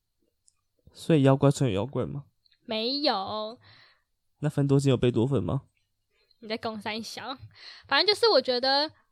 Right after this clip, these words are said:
Speaker 2: 它的那个长者门票只要十块钱，真的很便宜，便宜到我原本其实根本就不知道这件事情。
Speaker 1: 你又不是长者，你知道这干嘛？
Speaker 2: <laughs> 没错，因为，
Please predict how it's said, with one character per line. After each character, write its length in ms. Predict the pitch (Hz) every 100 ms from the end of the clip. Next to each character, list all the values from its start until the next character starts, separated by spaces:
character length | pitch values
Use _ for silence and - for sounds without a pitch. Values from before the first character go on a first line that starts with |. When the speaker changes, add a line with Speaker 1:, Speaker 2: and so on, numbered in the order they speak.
| _ _
Speaker 2:
它 160 | - 330
的 160 | 349 330
那 100 | 349
个 80 |
长 240 | 285 240 254
者 140 | 247
门 140 | 226 226
票 200 | 269 262
只 120 | 226
要 120 | 233
十 280 | - - 220
块 200 | 254 240
钱， 220 | 226 202
真 100 | 247
的 80 | 247
很 160 | 240
便 280 | 208 202 202
宜， 80 | 208
便 200 | 226 220
宜 60 | 226
到 160 | 247
我 140 | 220 214
原 80 |
本 100 | 220
其 140 | 208 208
实 120 | 202 -
根 100 | 240
本 80 | 202
就 80 | 208
不 100 | 233
知 60 |
道 100 | 220
这 80 | 208
件 120 | 214
事 160 | 190 214
情。 320 | - 247 254 _ _ _ _
Speaker 1:
你 120 | - 175
又 80 |
不 100 | 175
是 100 | 202
长 160 | 175 156
者， 80 | 147
你 60 |
知 80 | 135
道 80 | 147
这 80 | 160
干 160 | 156
嘛？ 240 | 131 76 113 381 339 - - 466
Speaker 2:
<laughs> 480 | - 403 - - -
没 160 | 240
错， 240 | 247 277 247
因 160 | 285
为， 140 | 330